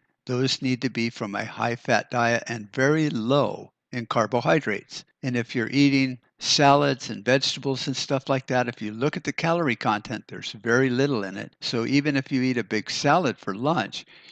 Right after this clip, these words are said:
you're still gonna be hungry. You might be full,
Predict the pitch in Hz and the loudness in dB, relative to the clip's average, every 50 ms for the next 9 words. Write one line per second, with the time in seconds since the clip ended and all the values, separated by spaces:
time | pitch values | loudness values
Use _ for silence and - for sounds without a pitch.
0 | - _ 120 120 110 - - - - - 139 127 131 - 143 127 123 113 117 117 | -12 _ -6 -4 -2 0 0 0 0 0 0 0 2 2 0 -2 0 -2 -2 -2
1 | 110 - - 156 180 185 151 - - 101 - _ _ - 113 110 110 113 120 131 | -2 -2 0 0 0 0 0 -4 -8 -12 -14 _ _ -8 -8 -6 -6 -2 0 2
2 | 143 143 - - - 120 101 - - - - - 208 208 160 92 87 - - | 2 2 0 -4 -6 -6 -6 -8 -10 -12 0 2 4 4 4 2 0 -4 -12